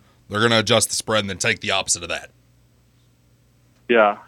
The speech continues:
Speaker 2: I think I would take the over in that game tomorrow, wouldn't you?
Speaker 1: I don't know what the over is right now.
Speaker 2: Yeah.
Speaker 1: To be honest with you. But if you, Josh, you, you're around a lot of sports books. You play a lot of, play a lot of bets, especially with college basketball and football.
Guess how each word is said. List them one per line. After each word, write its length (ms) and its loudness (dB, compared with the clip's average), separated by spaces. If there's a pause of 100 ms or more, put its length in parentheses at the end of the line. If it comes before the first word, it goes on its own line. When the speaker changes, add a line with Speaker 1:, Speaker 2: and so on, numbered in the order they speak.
(480)
Speaker 2:
I 60 -4
think 300 0
I 100 2
would 240 -4
take 220 0
the 100 0
over 320 -2
in 120 -10
that 200 -4
game 200 -4 (120)
tomorrow, 340 -2
wouldn't 280 -8
you? 240 -8 (1080)
Speaker 1:
I 80 -2
don't 100 -2
know 100 -2
what 200 0
the 100 4
over 260 2
is 200 0
right 180 -8
now. 240 -20 (840)
Speaker 2:
Yeah. 260 4
Speaker 1:
To 100 -12
be 100 -4
honest 240 -8
with 120 -12
you. 100 -18 (1400)
But 340 -6 (680)
if 180 -6
you, 260 2
Josh, 300 2
you, 300 -4 (260)
you're 200 0
around 200 4
a 40 0
lot 180 2
of 60 -6
sports 300 -2
books. 240 -4
You 80 -2
play 220 4
a 40 4
lot 220 0
of, 140 -6 (520)
play 160 2
a 60 2
lot 160 0
of 60 -6
bets, 300 -2
especially 360 -4
with 80 -12
college 260 -6
basketball 440 -6
and 100 -16
football. 460 -10